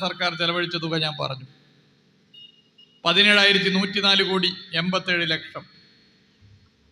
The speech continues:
സംസ്ഥാന സർക്കാർ അങ്ങനെ മൊത്തം ചെലവഴിക്കപ്പെട്ടതിൻ്റെ പന്ത്രണ്ട് ശതമാനം മാത്രമാണ് കേന്ദ്ര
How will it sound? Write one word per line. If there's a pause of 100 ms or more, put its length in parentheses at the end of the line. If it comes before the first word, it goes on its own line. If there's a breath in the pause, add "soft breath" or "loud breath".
(300)
സംസ്ഥാന (140)
സർക്കാർ (100)
അങ്ങനെ
മൊത്തം
ചെലവഴിക്കപ്പെട്ടതിൻ്റെ (140)
പന്ത്രണ്ട് (100)
ശതമാനം
മാത്രമാണ് (720)
കേന്ദ്ര